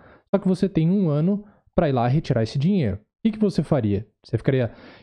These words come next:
enrolando, você não daria atenção àquele dinheiro, você deixaria passar esse um ano todo pra simplesmente acabar perdendo esses mil reais? Ou você iria tentar descobrir como que você teria acesso a esse dinheiro, como que você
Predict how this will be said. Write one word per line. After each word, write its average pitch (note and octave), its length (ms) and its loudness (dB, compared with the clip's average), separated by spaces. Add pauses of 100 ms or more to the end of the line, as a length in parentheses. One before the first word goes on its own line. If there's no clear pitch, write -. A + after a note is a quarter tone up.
enrolando, B2+ 800 2
você A#2 260 0
não B2+ 120 2
daria B2 200 2
atenção A#2 460 0
àquele B2+ 240 0
dinheiro, A#2 420 0
você - 100 -4
deixaria C#3 300 0
passar C3+ 360 0
esse - 180 -2
um A#2+ 80 2
ano C3 220 0
todo C3+ 420 0 (480)
pra C#3 140 2
simplesmente D3 500 0
acabar C#3 240 0
perdendo C#3 400 0
esses C#3+ 220 0
mil C3+ 120 2
reais? B2+ 480 0 (460)
Ou F3 100 2
você F3 560 0 (280)
iria D3 280 2
tentar D3 480 0
descobrir C#3+ 420 0
como D#3+ 240 0
que - 100 -2
você D#3 360 0
teria C#3+ 240 0
acesso C3+ 420 0
a - 20 0
esse - 140 -2
dinheiro, A#2 400 0
como A2+ 200 -2
que A#2 80 -6
você A#2+ 400 0